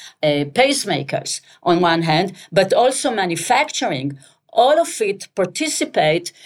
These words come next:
in the digital transformation. And securing I O T devices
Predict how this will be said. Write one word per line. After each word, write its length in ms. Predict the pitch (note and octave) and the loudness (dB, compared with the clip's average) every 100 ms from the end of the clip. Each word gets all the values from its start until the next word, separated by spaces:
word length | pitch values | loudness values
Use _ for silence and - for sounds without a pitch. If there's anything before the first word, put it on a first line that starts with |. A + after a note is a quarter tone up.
| - - | -12 -2
in 280 | G3+ G3+ E3 | 0 2 2
the 120 | E3+ | 0
digital 800 | C#3 G3 G3+ G#3+ G3 E3 D#3+ D#3+ - | 2 0 -2 -2 0 0 0 -4 -6
transformation. 960 | - E3 D#3+ E3 D#3 C#3+ - - - - - - - - | -2 0 0 -2 0 0 -2 -6 -12 -18 -20 -18 -10 0
And 200 | G#3 G3+ | 0 2
securing 640 | G3 A3 A3+ B3+ D4 D4+ C#4+ - | 0 0 2 2 4 4 0 0
I 200 | G#3+ C#4 | 2 2
O 60 | |
T 200 | C#4 C4 | 0 -4
devices 1160 | G3 F3+ C#3 F#3+ C4 D4+ - B2 - - - - | -2 -2 0 2 2 0 -4 -6 -6 -8 -8 -12